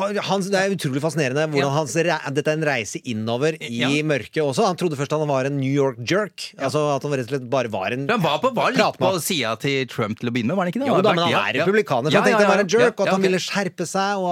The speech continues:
Speaker 1: at, eh, han syntes det der angrepet på kona til Ted Cruz, da jobba jo <laughs> faktisk Kellyanne for den største motstanderen. Ted Cruz var
Speaker 2: Ja.
Speaker 1: hun til talsperson. Så det var utrolig usmakelig å angripe kona til noen. Men når han kommer inn i,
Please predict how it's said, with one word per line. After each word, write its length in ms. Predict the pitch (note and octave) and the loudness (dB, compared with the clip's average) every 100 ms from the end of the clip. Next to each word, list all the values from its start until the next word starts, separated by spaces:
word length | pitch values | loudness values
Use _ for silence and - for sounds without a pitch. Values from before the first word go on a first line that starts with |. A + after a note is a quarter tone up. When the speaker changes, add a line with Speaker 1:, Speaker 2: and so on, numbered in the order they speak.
| E3 | -2
Speaker 1:
at, 100 | - | 0
eh, 340 | E3+ E3+ E3+ | 0 2 0
han 80 | E3+ | -2
syntes 180 | D3+ F#3 | -2 0
det 120 | E3+ | 0
der 280 | D#3+ D#3+ E3+ D3 | 2 0 -2 -2
angrepet 480 | E3+ D3 C3+ C#3 C#3 | -2 0 0 -2 -4
på 260 | D#3+ D#3+ D#3 | -2 -2 -2
kona 320 | D#3+ C3 A#2+ | -4 -4 -4
til 140 | C3+ | -4
Ted 200 | D3 C#3 | -6 -6
Cruz, 560 | - F#3 G#3+ - - - | -4 -4 -2 -6 -10 -8
da 80 | - | -2
jobba 360 | D#3+ E3+ A2+ B2 | 0 0 0 0
jo 80 | D#3 | -2
<laughs> 320 | A#2 - - | -6 -12 -8
faktisk 320 | A#2 - - | -8 -6 -6
Kellyanne 380 | - C3+ C#3+ D3+ | -4 -2 -2 -4
for 160 | - C#3 | -4 -4
den 100 | C#3 | -4
største 220 | C3+ C3+ | -4 -6
motstanderen. 480 | C#3+ A#2+ B2 D3+ F#3 | -6 -8 -6 -6 -6
Ted 220 | - C#3 | -10 -10
Cruz 220 | C3+ G3+ - | -2 -2 -2
var 100 | D3+ | -4
Speaker 2:
Ja. 40 | C#3 | -4
Speaker 1:
hun 60 | C3+ | -6
til 200 | D3 C#3 | -8 -8
talsperson. 360 | B2 A2 D#3 - - | -8 -8 -10 -12 -20
Så 80 | B2+ | -4
det 40 | |
var 100 | E3 | -4
utrolig 480 | G#3 - D#3+ B2+ C#3+ | -4 -6 -4 -2 -2
usmakelig 380 | F3 C#3 - F#3+ | -2 -4 -4 -10
å 40 | - | -10
angripe 460 | B2 G#2 A#2 - - | -10 -6 -6 -6 -8
kona 260 | D3+ A2+ | -6 -6
til 120 | G#2+ E3+ | -4 -2
noen. 200 | A#3 G3+ - - - - | -2 -4 -10 -20 -20 -6
Men 340 | D#3 G#3 G#3 F3+ - A#2+ | -2 0 -2 -8 -14 -6
når 220 | D3 D3+ E3+ | 0 2 2
han 100 | F3 | 0
kommer 240 | - D3+ F3+ | -2 -4 -4
inn 300 | F3+ G3+ F3+ A2+ _ _ | -2 -2 -2 -6 _ _
i, 220 | C3 C#3+ | -2 0